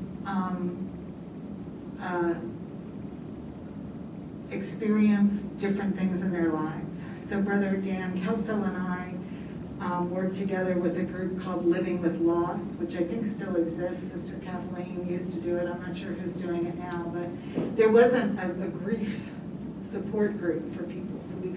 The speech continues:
created that. Um, I created a circle of women who wanted to, um, have other experiences of prayer, nothing crazy or out of line, but,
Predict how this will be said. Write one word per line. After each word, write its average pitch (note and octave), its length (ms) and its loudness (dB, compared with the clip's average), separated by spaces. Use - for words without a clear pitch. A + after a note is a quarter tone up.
created F3+ 460 0
that. E3+ 400 -4
Um, F3+ 440 2
I G3 200 6
created G#3 500 8
a G3+ 100 4
circle G#3+ 800 6
of F#3 280 -2
women A3 480 6
who G3 160 6
wanted G#3 500 4
to, F#3+ 500 2
um, F#3+ 800 0
have G#3 460 0
other A3+ 300 12
experiences G3+ 960 2
of E3+ 240 -2
prayer, G3 580 2
nothing A#3 520 6
crazy G#3 640 6
or G3 200 2
out F#3+ 200 2
of G3 340 2
line, F3+ 520 0
but, - 280 0